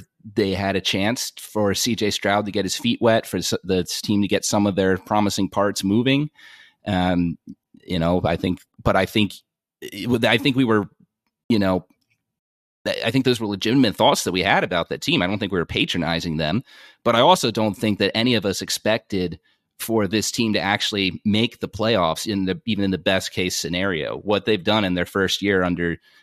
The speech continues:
D'Amico Ryans, what C J Stroud has done as a rookie, um, just incredible, just an incredible run for this team.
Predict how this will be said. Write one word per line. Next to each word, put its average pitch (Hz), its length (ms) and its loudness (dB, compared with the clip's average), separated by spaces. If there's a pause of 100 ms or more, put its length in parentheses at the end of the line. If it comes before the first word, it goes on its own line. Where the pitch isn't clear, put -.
(140)
D'Amico 104 340 2
Ryans, 95 560 0
what 90 100 -6
C 113 160 -2
J 87 160 0
Stroud 95 460 2
has 87 120 -4
done 90 220 -2
as 87 120 -4
a 80 60 -4
rookie, 82 520 -2 (340)
um, 76 420 -2 (640)
just - 220 0
incredible, - 520 -4
just - 140 -6
an 104 60 0
incredible 90 400 -2
run 95 240 2
for 80 120 -8
this 78 200 -6
team. 87 340 -2